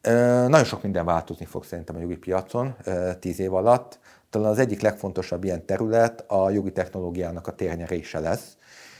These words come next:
és a jogi technológiai eszközöknek a, a hatékony alkalmazása. Ez az a híres legal tech, amiről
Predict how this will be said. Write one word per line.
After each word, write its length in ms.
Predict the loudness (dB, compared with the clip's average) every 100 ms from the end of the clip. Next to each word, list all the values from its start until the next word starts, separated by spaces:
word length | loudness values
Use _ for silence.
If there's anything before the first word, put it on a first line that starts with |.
| _ _
és 380 | 2 4 4 4
a 100 | 4
jogi 220 | 4 2
technológiai 480 | 0 -2 -6 0 0
eszközöknek 600 | 0 -8 -8 -6 -6 0
a, 340 | 0 0 -6
a 80 | -4
hatékony 580 | 0 0 0 -10 -6 -4
alkalmazása. 920 | -2 -4 -6 -8 -6 -6 -6 -10 -10 _ _ _ _ _ _ _ _ -20 -20 -20 -12
Ez 200 | 4 4
az 80 | 10
a 160 | 10 10
híres 440 | 6 4 4 4
legal 340 | 2 2 2 0
tech, 300 | 6 6 6 -10 -16
amiről 580 | -8 -4 0 2 2 0